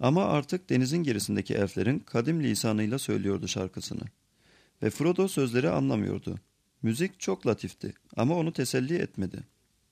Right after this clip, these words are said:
Yine de elfçe sözler muhtat olduğu üzere hatırasında kazılı kaldılar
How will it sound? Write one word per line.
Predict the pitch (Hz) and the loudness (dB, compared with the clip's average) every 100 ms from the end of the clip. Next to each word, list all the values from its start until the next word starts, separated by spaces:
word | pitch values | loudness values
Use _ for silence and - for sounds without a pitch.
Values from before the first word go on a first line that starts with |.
| _ - - - - _ _ | _ -20 -20 -20 -20 _ _
Yine | 165 202 | 2 4
de | 190 202 | 4 4
elfçe | 185 190 151 | 4 2 0
sözler | 123 104 95 143 | 0 0 2 0
muhtat | 139 135 170 165 | 2 0 -2 0
olduğu | 127 117 151 | 0 0 -2
üzere | 123 107 117 | -2 0 0
hatırasında | 143 117 - 117 117 120 147 | 2 0 2 0 0 0 -2
kazılı | - 110 113 123 | -2 -2 -2 -4
kaldılar | 95 101 - - | -2 -4 -6 -10